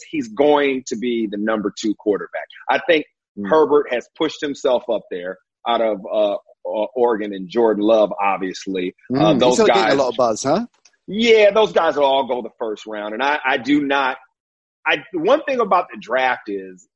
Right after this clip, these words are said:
Speaker 1: and there's a lot of experts and a lot of information, uh, I've been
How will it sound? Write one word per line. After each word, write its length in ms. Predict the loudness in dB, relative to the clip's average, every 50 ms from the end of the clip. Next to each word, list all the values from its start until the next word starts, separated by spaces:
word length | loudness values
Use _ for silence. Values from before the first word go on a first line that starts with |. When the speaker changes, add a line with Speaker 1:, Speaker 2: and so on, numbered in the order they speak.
| _ _ -12
Speaker 1:
and 320 | -6 -6 -4 -4 -4 -2 0
there's 160 | 0 2 2
a 60 | 2
lot 300 | 2 2 4 4 4 2
of 100 | 0 0 2
experts 640 | 2 0 0 0 -12 -10 -6 -4 -4 -4 -4 -6 -10 -10
and 300 | -8 -8 -8 -10 -8 -4
a 60 | 0
lot 260 | 2 4 4 4 4
of 80 | 2 0
information, 720 | -2 -4 -4 -4 -4 0 0 0 0 -2 -6 -14 -18 -20 _ _ -20 -12 -2 2
uh, 420 | 4 4 4 4 4 2 0 -2 -4 -6 -2
I've 180 | -2 -2 -2 0
been 160 | -2 -2 -2